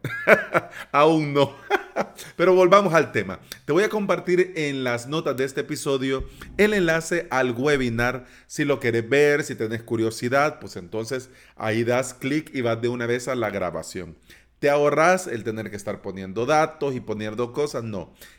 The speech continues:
El enlace va directo y te funciona y te carga y todo muy bien. Dura más de una hora, dura como hora, veinte minutos. Pero bueno, la idea original del webinar era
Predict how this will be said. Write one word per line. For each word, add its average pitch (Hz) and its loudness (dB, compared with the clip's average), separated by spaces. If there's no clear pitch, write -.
El 117 -2
enlace 143 2
va 147 2
directo 170 0
y 143 -2
te 117 -8
funciona 160 -4
y 135 -4
te 107 -8
carga 139 0
y 117 -2
todo 113 -6
muy 101 -8
bien. 85 -10
Dura 180 4
más 175 0
de 170 0
una 160 -6
hora, 139 0
dura 127 0
como 113 -4
hora, 123 0
veinte 120 -6
minutos. 143 -6
Pero 175 6
bueno, 113 4
la 156 2
idea 202 4
original 170 0
del 135 2
webinar 127 0
era 175 -2